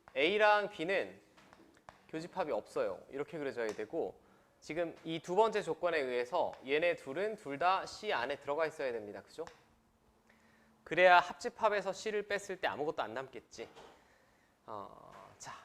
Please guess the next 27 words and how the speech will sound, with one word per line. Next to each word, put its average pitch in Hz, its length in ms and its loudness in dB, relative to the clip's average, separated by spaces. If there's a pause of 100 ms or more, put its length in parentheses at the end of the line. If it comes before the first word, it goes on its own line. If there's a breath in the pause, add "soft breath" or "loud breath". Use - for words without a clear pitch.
그리고 160 560 -2 (1000 loud breath)
셋의 254 400 6
합집합에, 254 640 2
여집합에 180 520 2
오, 147 240 0
육이 180 180 -6
있다는 165 280 -2
얘기는 156 180 -4
오, 190 320 0
육 165 160 -6
자리는 147 360 -4
여기로 143 320 -2
고정이라는 139 560 0
얘기예요. 92 240 -14 (260)
그럼 156 160 -8
남은 139 300 8
원소가 139 640 4
육 156 240 -6
이하의 160 260 4
원소 139 560 -4 (140)
중에 131 400 -6
남은 135 320 -2
애가 143 180 0
일, 196 180 -6
이, 214 80 -6
삼, 185 200 -8
사죠. 127 320 -10